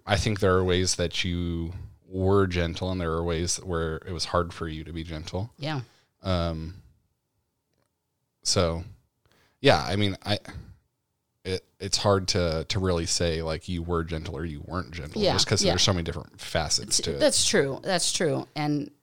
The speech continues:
Speaker 2: and, and clearly as a mom, I mean, gosh, you know, just being a mom. Gee, I'll just start crying now. Um, but how can you not be gentle with the little one?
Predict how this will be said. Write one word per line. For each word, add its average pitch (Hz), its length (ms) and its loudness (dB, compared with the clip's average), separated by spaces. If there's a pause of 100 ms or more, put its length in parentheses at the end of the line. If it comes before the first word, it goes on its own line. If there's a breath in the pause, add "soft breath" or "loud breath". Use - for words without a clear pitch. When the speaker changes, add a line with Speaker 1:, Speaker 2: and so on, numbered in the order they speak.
(140)
Speaker 2:
and, 175 300 -4
and 240 240 -4
clearly 254 420 0
as 160 200 2
a 151 60 2
mom, 139 560 2
I 131 80 -4
mean, 135 340 -4
gosh, 165 480 -4 (180)
you 220 140 -6
know, 135 260 -6 (400)
just - 180 -4
being 180 180 -4
a 135 60 -6
mom. 143 560 -2 (260 loud breath)
Gee, - 120 -2
I'll 170 120 0
just - 200 -4
start - 200 -6
crying 285 320 -2
now. 262 320 -8 (600 soft breath)
Um, 339 460 -4 (880)
but - 420 -16 (800)
how 392 140 4
can 359 220 0
you 415 160 0
not - 260 -2
be 302 120 4
gentle 311 560 6
with 302 200 -2
the 330 100 0
little 330 360 2
one? 440 280 -8